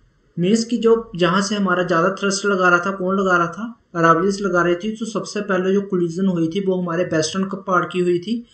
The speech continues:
then हमारी किसकी part की हुई थी, Eastern part की। अभी भी हमारा क्या है, आपने देखा होगा कि western part सब आगे है और eastern part थोड़ा सा पीछे है।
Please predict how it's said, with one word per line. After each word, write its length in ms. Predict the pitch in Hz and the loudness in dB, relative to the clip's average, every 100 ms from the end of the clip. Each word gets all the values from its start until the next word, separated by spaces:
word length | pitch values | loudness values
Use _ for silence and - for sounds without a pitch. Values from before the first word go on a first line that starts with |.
| _ _ _ 143 | _ _ _ -2
then 200 | 180 226 | 2 6
हमारी 420 | 240 202 170 180 | 6 6 2 0
किसकी 340 | 185 175 214 | -2 -6 -6
part 340 | 202 180 165 180 | -2 0 0 0
की 60 | |
हुई 120 | 175 | -2
थी, 300 | 165 214 233 - | -2 -6 -8 -4
Eastern 300 | 170 - 170 | -4 -2 -4
part 320 | 147 151 139 | -2 -2 -2
की। 180 | 131 123 _ _ _ _ - | -8 -14 _ _ _ _ -6
अभी 240 | 156 175 | -2 0
भी 260 | 196 214 202 | 0 0 0
हमारा 260 | 185 165 165 | 0 0 -2
क्या 220 | 165 165 | -2 -4
है, 380 | 151 143 135 - 151 | -4 -8 -10 -10 -4
आपने 300 | 147 160 165 | -2 -2 0
देखा 260 | 160 160 | 0 -2
होगा 180 | 165 170 | -4 -4
कि 140 | 165 | -6
western 360 | - 156 - 165 | -4 -4 -4 -6
part 220 | 160 156 | -4 -4
सब 200 | - 156 - - | -6 -10 -12 -6
आगे 340 | 151 143 147 160 | -2 0 0 -4
है 80 | |
और 240 | 196 165 160 | -4 -4 -2
eastern 300 | 151 - 156 | -2 -4 -6
part 280 | 151 143 156 | -6 -6 -4
थोड़ा 200 | 147 147 | -6 -6
सा 120 | 185 | -8
पीछे 420 | 190 147 139 139 | -10 -12 -8 -8
है। 280 | 123 120 | -8 -10